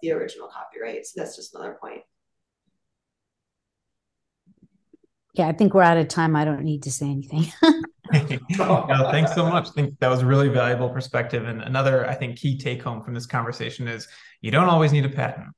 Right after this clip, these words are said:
Speaker 3: There's still ways to protect your
Speaker 1: <laughs>
Speaker 3: technology and,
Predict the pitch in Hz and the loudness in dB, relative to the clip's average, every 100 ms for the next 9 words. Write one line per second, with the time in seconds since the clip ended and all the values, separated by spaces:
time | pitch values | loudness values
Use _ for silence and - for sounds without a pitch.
0 | - - - 139 139 131 127 123 127 120 | -16 -16 -4 -2 0 0 -2 -6 -10 -6
1 | 117 117 120 113 - - 113 - - 311 | -4 -2 -2 -4 -6 -8 -4 -2 -2 -2
2 | 254 - - | -4 -4 -10